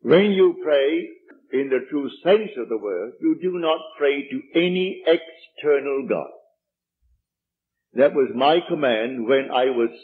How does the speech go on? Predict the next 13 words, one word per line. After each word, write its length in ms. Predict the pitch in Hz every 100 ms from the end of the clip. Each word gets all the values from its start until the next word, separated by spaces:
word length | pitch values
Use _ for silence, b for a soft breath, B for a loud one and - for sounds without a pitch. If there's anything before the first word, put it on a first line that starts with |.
| -
sent. 200 | 165 - - - _ _ _ _ _ _ _ _ _ _ _ _ _ _ _ _ _ - 98
Down 760 | 151 175 170 170 175 180 170 185
with 220 | 160 170 - _ _ _
the 120 | 156
blue 380 | 123 117 151 120
bloods. 280 | 85 73 - _ _ _ _ _ _ _ _ _ _ _ _ _
Has 260 | - 156 160 160
nothing 480 | 156 - 190 214
to 120 | 196 196
do 280 | 143 143 160
with 180 | 135 135
the 160 | 127 -
social 600 | 180 180 165 - 165 170